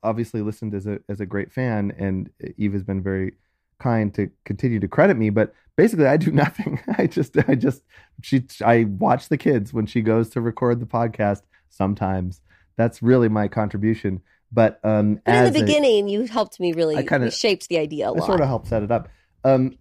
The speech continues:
Speaker 1: you know, and, uh, and so I, so, you know, we're, we live together and we're married and stuff, but life is very busy. And so it's very rare that I get a chance to really say,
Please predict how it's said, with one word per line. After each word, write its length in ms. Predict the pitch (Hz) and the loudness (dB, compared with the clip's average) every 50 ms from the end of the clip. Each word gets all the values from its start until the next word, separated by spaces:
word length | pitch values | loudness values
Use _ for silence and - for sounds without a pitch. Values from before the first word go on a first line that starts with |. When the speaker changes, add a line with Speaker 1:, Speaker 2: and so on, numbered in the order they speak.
| _ _ - | _ _ -4
Speaker 1:
you 100 | 156 147 | 0 0
know, 140 | 131 120 123 | 0 0 0
and, 320 | - 131 127 123 123 117 | 2 2 2 2 2 2
uh, 280 | 123 120 117 113 113 - - - | 2 2 4 2 2 0 -2 -2
and 140 | - 127 120 | -4 -4 0
so 160 | - 160 143 | 2 2 4
I, 180 | 127 120 120 - - | 4 4 2 0 -4
so, 400 | - - 156 127 120 120 - - _ _ _ _ - 131 127 _ - | -2 0 2 2 2 2 0 -4 _ _ _ _ -14 -14 -14 _ -4
you 100 | 165 165 | -2 0
know, 240 | 131 110 107 - - 120 123 - _ _ - | 0 0 -2 -4 -10 -16 -18 -18 _ _ -4
we're, 220 | 131 135 123 117 95 | 0 0 0 0 0
we 160 | 123 117 113 110 - 123 | -4 -4 -4 -6 -6 -4
live 160 | 127 123 120 | -4 -4 -2
together 340 | 123 104 113 104 101 101 101 | -2 -2 0 0 2 0 0
and 100 | 101 101 | 0 -2
we're 80 | 101 | -2
married 280 | 101 107 113 117 117 107 | -2 0 0 0 0 -2
and 80 | 104 | -4
stuff, 200 | - - 107 101 - | -6 -6 -6 -6 -4
but 100 | - 95 | -6 -4
life 240 | 98 107 107 104 - | -2 0 -2 -2 -4
is 60 | 95 85 | -8 -8
very 180 | 92 95 92 90 | -6 -6 -6 -6
busy. 380 | 85 101 95 98 98 95 90 - _ _ _ _ _ - | -6 -6 -6 -6 -6 -8 -8 -10 _ _ _ _ _ -10
And 120 | - 110 - | -10 -6 -2
so 180 | - 113 110 | -2 0 0
it's 140 | 101 104 - | 0 -2 -4
very 200 | - 156 170 151 123 | -2 -2 0 0 0
rare 400 | 104 110 127 139 139 131 120 110 | 0 0 0 0 2 0 0 0
that 140 | 110 101 | -2 -2
I 80 | 101 101 | -4 -4
get 160 | 95 107 101 | -4 -4 -4
a 60 | 98 | -6
chance 360 | 85 - - 110 101 98 - _ | -6 -8 -8 -6 -6 -6 -8 _
to 120 | - 98 | -10 -10
really 300 | 90 95 101 95 95 92 | -6 -4 -6 -4 -6 -8
say, 580 | 87 _ - 127 123 120 110 101 95 92 90 - | -10 _ -4 -2 0 0 2 0 0 -2 -4 -8